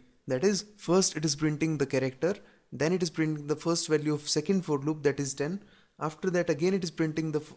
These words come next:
character, then it is printing eleven, then it is printing twelve. After that it is printing thirteen, fourteen, fifteen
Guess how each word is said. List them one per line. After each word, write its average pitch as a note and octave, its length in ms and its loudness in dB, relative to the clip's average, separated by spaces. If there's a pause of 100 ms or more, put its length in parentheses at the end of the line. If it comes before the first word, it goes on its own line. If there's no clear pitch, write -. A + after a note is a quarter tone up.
(140)
character, D3 460 -2 (420)
then D3 160 0
it F3 120 0
is D#3+ 80 -2
printing D#3+ 380 -2
eleven, D#3 440 0 (160)
then D3+ 140 -2
it D#3+ 80 -4
is D#3 80 -6
printing D3+ 300 -4
twelve. D#3 280 0 (380)
After - 260 -4
that G#3+ 260 0
it E3 80 -4
is D#3+ 120 0
printing F#3 340 -2
thirteen, E3+ 380 2
fourteen, D#3+ 320 -4
fifteen D#3+ 420 -4